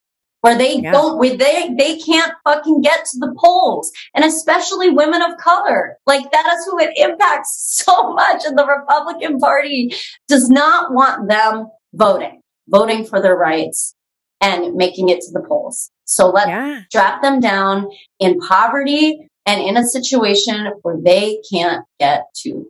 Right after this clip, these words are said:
Speaker 1: the polls. That's what
Speaker 2: Yeah.
Speaker 1: it's about. It's about
Speaker 2: It,
Speaker 1: them.
Speaker 2: it was in, it was the latest version of Little Women. I think it was Lily Pugh's character where she talks about marriage, where, um, Timothy T-, uh, Chalamet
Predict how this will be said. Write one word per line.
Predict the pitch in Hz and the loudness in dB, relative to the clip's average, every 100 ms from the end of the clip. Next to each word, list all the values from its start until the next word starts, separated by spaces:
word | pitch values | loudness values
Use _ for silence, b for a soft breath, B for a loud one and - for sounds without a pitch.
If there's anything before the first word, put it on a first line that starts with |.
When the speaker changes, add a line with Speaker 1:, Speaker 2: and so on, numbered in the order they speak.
| - | -14
Speaker 1:
the | |
polls. | - - - - - _ _ _ | -8 -8 -8 -14 -14 _ _ _
That's | 175 180 - | 2 2 2
what | 202 302 | -4 -2
Speaker 2:
Yeah. | - | -4
Speaker 1:
it's | 277 - | -6 -10
about. | - - - _ _ _ _ _ _ _ _ - | -8 -8 -10 _ _ _ _ _ _ _ _ 0
It's | |
about | 277 311 | 2 2
Speaker 2:
It, | 254 254 | 0 -4
Speaker 1:
them. | 233 - 320 320 _ _ _ _ _ _ _ - | -4 -6 -6 -16 _ _ _ _ _ _ _ -2
Speaker 2:
it | 294 | 0
was | 349 | 0
in, | 339 330 262 | 0 0 0
it | 254 | 0
was | 262 277 262 | 0 -2 -4
the | 262 254 | -4 0
latest | 233 247 277 262 | 0 0 -4 -4
version | 226 226 220 | -4 -2 -4
of | 196 | -4
Little | 196 190 185 | -2 -2 -2
Women. | 170 175 160 156 | -2 -2 -6 -6
I | 180 | -6
think | 220 | -2
it | |
was | 254 220 | -2 -2
Lily | 180 185 185 | -4 -4 -6
Pugh's | 175 - 160 165 180 | -8 -6 -4 -4 -6
character | 214 202 202 214 214 214 - | -2 -2 -2 -4 -2 -2 -4
where | 180 | -6
she | 170 | -6
talks | 180 170 165 | -4 -4 -4
about | 190 165 | -4 -4
marriage, | 160 156 156 170 185 185 - - | -2 -2 -2 -2 -4 -8 -18 -4
where, | 170 160 120 | -2 0 -2
um, | 160 160 160 - - | -4 -6 -10 -16 -12
Timothy | - 196 185 | -2 -2 -2
T-, | 175 - 190 - | -6 -14 -12 -4
uh, | 175 160 156 151 | 0 0 0 -4
Chalamet | - - 180 175 170 165 160 | -8 -6 -2 -2 -2 -4 -4